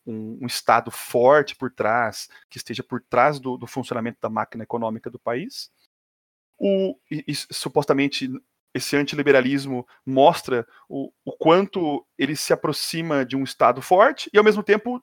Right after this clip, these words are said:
o do anticomunismo também, mostrando que esse Estado forte não tem nada a ver com preocupações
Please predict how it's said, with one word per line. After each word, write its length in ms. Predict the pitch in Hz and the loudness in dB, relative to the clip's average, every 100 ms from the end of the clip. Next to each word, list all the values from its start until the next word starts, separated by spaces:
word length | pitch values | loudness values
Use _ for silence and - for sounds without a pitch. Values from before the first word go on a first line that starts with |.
| - | -6
o 80 | 180 | 0
do 100 | 190 | 0
anticomunismo 680 | - 220 208 190 233 240 | 2 0 2 0 0 0
também, 400 | 254 247 190 233 _ | 0 2 0 -6 _
mostrando 340 | 190 175 196 | -4 0 -2
que 60 | 190 | -2
esse 100 | 190 | -2
Estado 200 | - 196 | 2 2
forte 380 | - 185 202 214 | 2 2 2 0
não 80 | 214 | -4
tem 120 | 214 | 0
nada 260 | 190 233 | 4 6
a 40 | 233 | 6
ver 260 | 143 185 | 6 2
com 140 | 214 214 | 2 -4
preocupações 800 | 220 - 214 - 165 180 208 | -2 2 0 2 -4 -2 -4